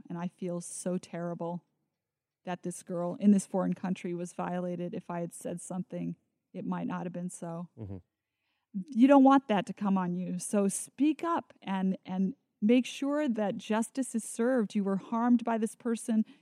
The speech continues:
Speaker 1: Don't let him harm someone else,
Speaker 2: Yeah.
Speaker 1: and realize that people will come around you and support you, especially if you connect with a group like the Bucket Brigade or a b-,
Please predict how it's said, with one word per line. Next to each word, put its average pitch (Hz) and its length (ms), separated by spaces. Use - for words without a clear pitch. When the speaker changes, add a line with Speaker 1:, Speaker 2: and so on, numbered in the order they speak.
Speaker 1:
Don't 233 300
let 240 120
him 233 120
harm 214 240
someone 196 340
else, 190 240
Speaker 2:
Yeah. - 60
Speaker 1:
and 196 180
realize 240 500
that - 180
people 269 320
will 262 140
come 220 220
around 196 400
you 208 120
and 190 160
support 196 420
you, 175 120
especially 226 480
if - 120
you 214 60
connect 202 420
with 202 160
a 196 40
group 247 300
like 226 200
the 214 80
Bucket 208 360
Brigade 175 460
or 196 200
a - 20
b-, 185 80